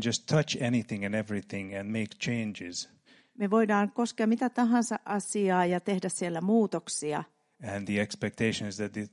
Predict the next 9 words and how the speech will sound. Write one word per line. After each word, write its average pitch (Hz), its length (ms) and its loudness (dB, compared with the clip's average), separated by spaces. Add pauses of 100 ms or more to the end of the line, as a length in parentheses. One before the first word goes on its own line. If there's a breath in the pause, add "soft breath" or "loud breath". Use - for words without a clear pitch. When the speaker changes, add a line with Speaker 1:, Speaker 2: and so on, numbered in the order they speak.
(140)
Speaker 1:
it 113 180 -6
will 110 120 0
change 117 360 -2
this 98 280 -6
world 95 220 0 (320)
to 104 80 -10
be 98 140 -4
a 92 40 -4
better 92 280 -4